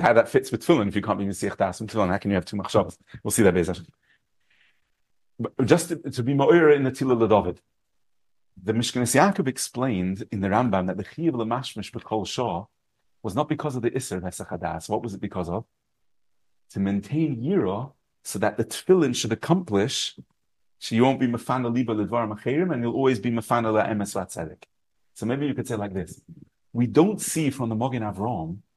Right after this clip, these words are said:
that the Isser of Hesach Hadas is totally on, uh, totally on, on the, on the mitzvah. The Mogen Avram just said the chiyuv to be memashmish b'chol shah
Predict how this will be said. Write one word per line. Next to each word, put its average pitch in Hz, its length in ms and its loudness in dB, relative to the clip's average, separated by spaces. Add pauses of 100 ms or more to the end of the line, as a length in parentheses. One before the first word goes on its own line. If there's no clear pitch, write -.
(120)
that - 160 -16
the - 80 -14 (160)
Isser 185 320 -2
of 90 100 -6
Hesach 90 280 -10
Hadas 85 640 -8 (440)
is - 120 -10
totally 104 260 -2
on, 87 220 -2
uh, 98 240 -4
totally 92 300 0
on, 87 220 -4
on 98 120 -2
the, 90 160 -2
on 98 80 2
the 90 60 0
mitzvah. - 340 -6 (1800)
The 131 60 4
Mogen 139 300 6
Avram 202 320 6
just 180 340 0
said 202 300 6
the 151 80 4
chiyuv 240 540 2
to 208 100 0
be 185 140 2
memashmish 185 960 4
b'chol 160 360 2
shah 131 420 6